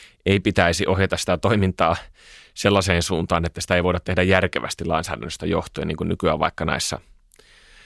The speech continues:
sanotaan nyt suoraan hoitajamitoituksen soveltamisessa nykyään esimerkiksi tapahtuu sitä, että ei voida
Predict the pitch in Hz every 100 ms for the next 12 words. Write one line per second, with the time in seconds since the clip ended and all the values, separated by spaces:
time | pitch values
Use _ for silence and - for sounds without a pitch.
0 | _ - 104 160 214 - 170 139 123 127
1 | - 107 104 101 98 - 101 110 104 90
2 | 90 87 80 95 92 92 85 82 - 95
3 | 87 85 - 95 82 - 80 101 95 78
4 | 80 - 78 82 76